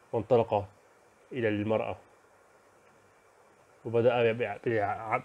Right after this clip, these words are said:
بذر الدقيق والطبخ حتى أفرغ الحريرة في صفحة، وهو يقول: "أطعميهم وأنا أصطح لهم"، ليبرد الأكل. هذا دليل على رحمة سيدنا عمر، كان شديدا ولكن كان فيه الكثير من الرحمة.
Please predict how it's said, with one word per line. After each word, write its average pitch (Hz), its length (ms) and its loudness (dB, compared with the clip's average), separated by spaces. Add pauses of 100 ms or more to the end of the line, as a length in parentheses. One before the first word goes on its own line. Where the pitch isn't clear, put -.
بذر 113 880 2
الدقيق 113 560 0 (560)
والطبخ - 580 -4 (400)
حتى - 300 -4
أفرغ 117 400 0
الحريرة 110 340 -2
في 104 220 -8
صفحة، 107 340 -8
وهو 104 240 -2
يقول: 110 340 -2
"أطعميهم 110 640 -2
وأنا 113 260 -2
أصطح - 320 -12
لهم"، 98 240 -8 (1300)
ليبرد 107 580 0
الأكل. 110 240 -8 (1600)
هذا 110 200 2
دليل 110 280 2
على 104 200 0
رحمة 104 360 -6
سيدنا 101 420 -4
عمر، 98 260 -2 (540)
كان 127 180 6
شديدا 117 420 0 (240)
ولكن 107 320 -6
كان 110 240 -4
فيه 107 220 -6
الكثير 101 340 -10
من 98 80 -10
الرحمة. 98 360 -10